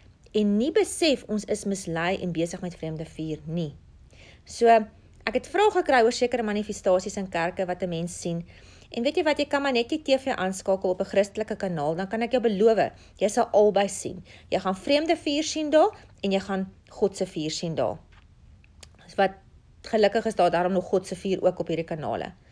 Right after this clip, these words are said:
Maar albei is daar en ons moet kan onderskei. So die maklikste gaan wees om te gaan Google, byvoorbeeld, om,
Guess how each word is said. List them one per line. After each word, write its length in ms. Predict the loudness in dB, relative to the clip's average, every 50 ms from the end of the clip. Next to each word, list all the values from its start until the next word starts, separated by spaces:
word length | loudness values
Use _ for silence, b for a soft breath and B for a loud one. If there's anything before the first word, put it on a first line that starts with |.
| b b b b b
Maar 100 | 0 2 6 6
albei 300 | 6 6 6 4 4 4 4 2
is 220 | 0 0 0 0
daar 220 | 2 2 2 2 0
en 160 | 0 -2 -2
ons 120 | -2 -2 -2 -4
moet 120 | -4 -4 -4
kan 120 | -4 -4
onderskei. 580 | -2 -2 -2 -2 -4 -4 -4 -2 -2 -2 -2 -4 -8 B B B B B B B
So 160 | B 2 4
die 120 | 4 6 6
maklikste 520 | 6 4 2 2 0 -2 -2 0 -2 -2
gaan 220 | 0 0 0 0 2
wees 220 | 0 0 0 0 -4
om 80 | -6
te 100 | -6 -6
gaan 200 | -6 -4 -4 -2 0
Google, 320 | 0 2 4 4 4 4
byvoorbeeld, 800 | 4 0 -2 -2 0 2 2 2 4 4 2 2 2 -2 -4 -6
om, 220 | -4 -4 -6 -8